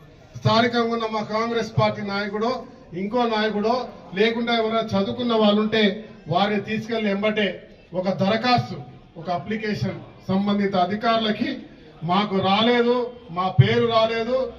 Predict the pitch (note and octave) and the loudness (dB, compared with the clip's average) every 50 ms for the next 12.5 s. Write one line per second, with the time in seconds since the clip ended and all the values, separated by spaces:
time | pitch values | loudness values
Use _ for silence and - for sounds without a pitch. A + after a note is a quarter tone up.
0 | - - - - F#3 G3 G3+ G3 - G3+ G#3 A3+ B3 A#3+ B3 A#3+ A#3+ A3+ A3+ G#3 | -16 -20 -14 -6 -4 -4 -4 -4 -6 -4 -2 -2 -2 0 2 0 0 0 0 -2
1 | G3 G3 G#3 A3+ A3 A#3+ A#3 A#3+ A#3+ A#3 A3+ A3+ A#3+ B3 A#3 - - - - - | -2 0 2 2 2 2 2 2 2 0 0 0 -2 -2 -4 -6 -10 -16 -18 -18
2 | - - E3+ F3+ G3+ G3 D#3+ F#3 F#3 F#3+ G#3 A3+ A#3+ A#3 A#3 A3+ A3+ A3 A3 F#3+ | -14 -6 -2 0 0 0 0 0 0 0 2 2 2 2 2 2 0 -2 -2 -2
3 | F3+ - G3 A3+ A3 A3+ A3 G#3 - G#3+ F#3+ F3 E3 E3+ G3 F#3+ F#3+ F#3 - - | 0 0 0 0 0 -2 -2 -2 -2 -2 -4 -4 -4 -2 -2 -2 -2 -4 -8 -12
4 | - - - - E3 E3 F#3 F3+ E3+ E3+ F#3 G3 G#3+ A3+ A3 G#3+ - A3 G#3 G#3 | -16 -18 -16 -8 -4 -4 -2 -2 -2 -2 -2 -2 -2 -2 -4 -4 -4 -4 -4 -4
5 | G3 E3 E3+ F3 E3+ - A#3 A3+ G#3+ G#3+ G#3 F#3+ F#3 F3+ F3+ D#3+ C3 G#3 G3+ G3+ | -4 -4 -4 -6 -6 -4 -4 -4 -2 -2 -4 -4 -4 -6 -6 -4 -2 -2 0 0
6 | G3 F#3 E3 D#3+ - - - - - - E3 E3 D#3 C3 E3+ E3 F3 F#3 F3+ F3 | -2 -2 -4 -6 -8 -12 -16 -16 -10 -6 -4 -4 -4 -4 -4 -4 -4 -2 -2 -2
7 | - - E3+ D3+ D3+ C#3+ C3+ B2 A#2 - - - - - - - - D#3+ F3 F#3 | -4 -2 -2 -2 -2 -2 -4 -4 -6 -8 -14 -20 -20 -20 -16 -6 -2 0 0 2
8 | F3+ F3 F3 F3+ G3 G#3 A3 A3 G#3 G#3+ G#3+ G#3+ A3+ A#3+ C4 - - - - - | 2 2 4 4 4 2 2 0 0 -2 0 0 0 0 0 -2 -8 -16 -20 -20
9 | - - - - D3 D#3 F3+ G#3 A3+ A#3+ A#3+ A#3 A#3 A3+ A3+ A#3 A3+ A3 A3+ A3+ | -20 -20 -18 -10 -4 -2 0 2 2 2 2 2 2 2 0 0 0 -2 -2 -2
10 | A3+ A3+ A#3+ A#3+ A#3 G#3+ G#3+ G#3+ G#3+ A3+ A3+ A3 A3 G#3+ G#3+ A3 A3 A3 G#3+ G#3+ | 0 0 0 0 2 0 0 0 0 2 2 2 2 2 2 2 2 2 2 0
11 | - A3 G#3 G#3+ G#3+ - A3 A3 G#3+ G#3+ G#3+ G3 G3 - F#3 F#3+ G3 G3 G3+ F#3+ | 0 0 0 0 0 0 0 0 2 2 0 -2 -2 -2 0 0 0 0 0 -2
12 | F3 F3 F3+ A3+ A#3+ A3+ - A#3+ A3 | -2 -2 -2 -2 -2 0 0 -2 -2